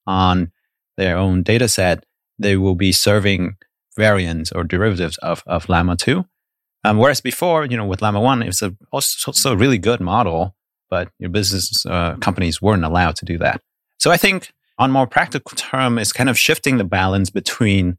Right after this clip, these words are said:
kind of closed source model like Open A I and, and, and Anthropic and Google, where you're making A P I calls, right? And you, maybe you don't understand as much of, like, what the model is doing, how the model is changing, and, and, and so on. Versus now,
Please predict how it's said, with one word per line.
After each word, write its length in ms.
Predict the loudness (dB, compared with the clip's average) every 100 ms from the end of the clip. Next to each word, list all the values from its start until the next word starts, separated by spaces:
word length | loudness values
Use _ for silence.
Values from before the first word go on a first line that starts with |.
| _ _ _ _ _
kind 80 | -8
of 60 | -8 _
closed 300 | 0 2 2
source 220 | 0 -2
model 260 | 0 0 -2
like 160 | -4 -4
Open 220 | -2 0
A 140 | 2
I 180 | 2 2
and, 280 | 2 2 2
and, 280 | 2 0 -2 _ _ _ -4
and 160 | 0
Anthropic 600 | 0 0 2 2 0 0
and 160 | -2 2
Google, 260 | 2 2 4
where 140 | 4
you're 180 | 4 4
making 360 | 2 2 0
A 120 | 0 0
P 160 | 0
I 140 | -2 -4
calls, 420 | -8 -12 -16 -20 _
right? 160 | -8 -4
And 180 | -2 0
you, 220 | 0 0 2
maybe 160 | 4
you 80 | 4
don't 220 | 4 2
understand 440 | 0 -2 -2 -2 -2
as 160 | -2
much 300 | -2 -4 -6
of, 100 | -10 -16
like, 140 | -20 _ _ _ _
what 140 | -4
the 60 | -2
model 240 | 0 0
is 100 | -2
doing, 400 | -2 2 2 0 -6 _ _ _
how 120 | -2
the 60 | 2
model 260 | 2 2
is 100 | 0
changing, 480 | -2 -2 -2 -2 -4
and, 160 | -6 -8
and, 180 | -8 -6
and 160 | -4 0
so 160 | 2
on. 240 | 4 2 0 _ _ _ _ _
Versus 300 | 0 2 2
now, 480 | 2 2 2 0